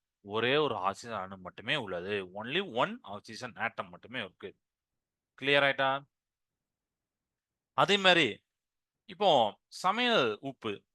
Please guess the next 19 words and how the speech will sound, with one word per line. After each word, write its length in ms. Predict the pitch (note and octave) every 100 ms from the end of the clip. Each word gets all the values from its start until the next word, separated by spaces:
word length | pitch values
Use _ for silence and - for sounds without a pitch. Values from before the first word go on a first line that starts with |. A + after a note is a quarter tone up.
| _
நம்ம 180 | D3+ D3+
வீட்ல 260 | C3+ C3+ C3
யூஸ் 300 | A#2 - A2
பண்ணுவாங்க. 200 | G2 G2 _ _ _ _ _ _ _ _ - _ _ _
உப்பு 360 | D3+ C#3 D3+
யூஸ் 500 | C3+ _ C#3 C3+ -
பண்ணாத 480 | C3+ C3+ C3 B2+ A2
இடமே 300 | A2 A#2+ C#3
இருக்காது. 360 | B2+ A#2+ A2+ -
அப்படி, 220 | G#2 A2
அப்படிதானே? 600 | A2+ - A2+ B2 C#3 A#2+ _ _ _ _ _ _
"உப்பில்லா 420 | A#2 C#3 C3+ B2
பண்டம் 420 | A#2 A#2+ E3+ F#3 -
குப்பையிலே" 420 | - B2+ B2 B2
அப்படின்னு 220 | A2 A#2+
சொல்லிட்டு 260 | A2+ A2+ C3
நீங்க 280 | A2 G#2
தமிழ்ல 180 | A2 A#2+ G#2+
படிச்சிருப்பீங்க. 480 | - G#2+ G#2+ G2